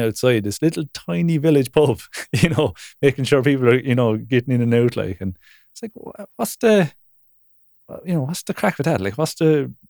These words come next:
financial, uh, f-, uh, feasibility of it? And that, you know, that kind of thing. It's just too much of a, a burden on,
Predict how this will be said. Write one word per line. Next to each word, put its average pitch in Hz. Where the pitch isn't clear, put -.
financial, 127
uh, -
f-, -
uh, 107
feasibility 127
of 95
it? -
And 117
that, 131
you 190
know, 190
that 190
kind 117
of 95
thing. 90
It's 117
just -
too 151
much 160
of 110
a, 101
a 104
burden 120
on, 92